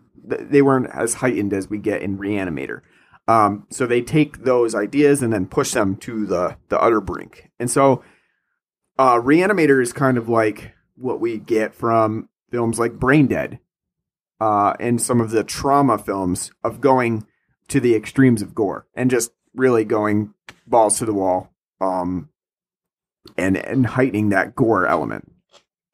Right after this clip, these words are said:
So fun times, and we've kind of gone through the history of, of, uh, the creation of the film. Um, we, I think, talked about it a little bit on previous episodes, but you've never seen, Re-, you had never seen <clears throat> Reanimator before.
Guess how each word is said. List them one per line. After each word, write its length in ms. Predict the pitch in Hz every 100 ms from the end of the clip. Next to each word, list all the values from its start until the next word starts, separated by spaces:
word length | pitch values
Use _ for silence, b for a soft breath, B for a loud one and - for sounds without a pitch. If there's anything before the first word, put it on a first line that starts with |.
| _ _ _ - - - b b b b
So 480 | - 135 127 120 - -
fun 360 | - 135 151
times, 420 | 143 117 135 160
and 240 | 123 113 117
we've 240 | 113 104
kind 220 | - 131
of 100 | 107
gone 280 | 107 113 120
through 140 | 123 120
the 140 | 113 -
history 540 | 165 - 120 98 98
of, 280 | 90 90 - -
of, 300 | 92 85 80
uh, 340 | 82 85 92 - _ _ _ _ _ -
the 80 | 107
creation 500 | - 101 90 - 95
of 60 |
the 100 | 85
film. 520 | 85 110 127 170 - b b b b -
Um, 540 | 117 113 117 117 117 _ _ _ _ -
we, 640 | 123 135 156 165 165 160
I 160 | - 127
think, 240 | 170 175
talked 280 | - 117 -
about 280 | 139 117 117
it 80 | 101
a 60 |
little 220 | 117 110
bit 140 | 101 110
on 180 | 101 110
previous 420 | 127 120 104 -
episodes, 500 | 104 - 131 135 139
but 200 | 123 95
you've 320 | 127 131 113
never 220 | 123 110
seen, 260 | 107 123 104
Re-, 160 | 95
you 120 | 131 131
had 120 | 110
never 220 | 113 107
seen 140 | 110
<clears throat> 20 | 107
Reanimator 500 | 92 90 90 90 87
before. 420 | 92 117 139